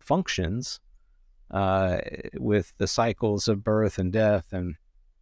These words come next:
and growth and decay and all those kinds of things,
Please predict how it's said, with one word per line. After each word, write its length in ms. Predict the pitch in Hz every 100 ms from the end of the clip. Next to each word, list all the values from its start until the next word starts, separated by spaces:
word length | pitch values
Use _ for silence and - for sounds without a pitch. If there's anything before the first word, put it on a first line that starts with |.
| _ _ _ _ _ -
and 180 | 117 101
growth 400 | 107 104 104 -
and 100 | 92
decay 400 | 87 - 110 107
and 100 | 104
all 100 | 98
those 160 | 101 -
kinds 240 | 107 95
of 80 | 87
things, 440 | - 165 143 104